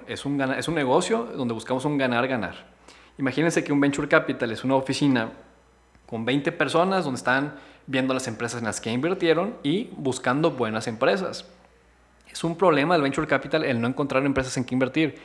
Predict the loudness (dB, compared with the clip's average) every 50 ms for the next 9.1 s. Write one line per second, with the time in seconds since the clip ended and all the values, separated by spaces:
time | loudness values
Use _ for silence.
0 | -20 -20 -20 _ -12 -8 -8 -8 -4 -2 -2 -2 -2 -2 -4 -8 -10 -12 -18 -10
1 | -6 -4 -4 -2 -2 0 0 0 0 0 0 2 2 2 0 -2 -8 -16 -20 -20
2 | -20 _ _ _ -4 -2 0 0 0 0 -2 -2 -2 -2 -4 -2 -2 -2 -2 0
3 | 0 0 0 0 0 -2 -4 -4 -6 -8 -8 -8 -8 -10 -10 -8 -6 -4 -4 -4
4 | -2 0 0 0 0 0 0 -2 -2 -2 -2 -2 0 0 0 0 0 0 0 0
5 | 2 0 0 0 -2 -4 -8 -12 -20 -20 -20 -20 _ _ -4 -4 -2 0 0 0
6 | 0 0 0 0 0 0 -2 0 -2 -2 0 2 2 2 4 4 4 4 4 2
7 | 2 0 -2 -6 -4 -2 0 0 0 0 -2 -4 -8 -14 -20 -20 -12 _ -4 -4
8 | -4 -4 -8 -8 -6 -4 -2 -2 0 0 0 0 2 2 0 0 -2 -4 -8 -10
9 | -12